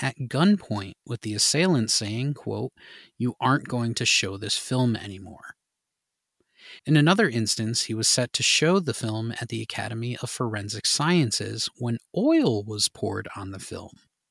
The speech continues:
followed by a phone call that night saying, quote, "This time it was the film, next time it will be you,"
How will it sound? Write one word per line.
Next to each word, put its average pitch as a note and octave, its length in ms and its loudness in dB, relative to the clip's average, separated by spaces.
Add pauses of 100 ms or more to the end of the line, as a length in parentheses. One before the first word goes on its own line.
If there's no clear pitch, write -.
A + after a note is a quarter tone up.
(480)
followed D#3 400 4
by G#2+ 140 0
a G#2 80 -2
phone A#3+ 400 4
call G#2 340 -2
that A2 300 -4
night D3 400 2
saying, A#2 420 0
quote, A#2 380 -6 (100)
"This C3+ 320 2
time C#3 260 4
it B2 120 0
was A#2+ 160 2
the A2 80 -10
film, G2+ 480 -8 (200)
next D3+ 320 2
time A#2 380 -8 (140)
it A2 160 -10
will A#2 100 -2
be A#2+ 120 -8
you," B2 440 0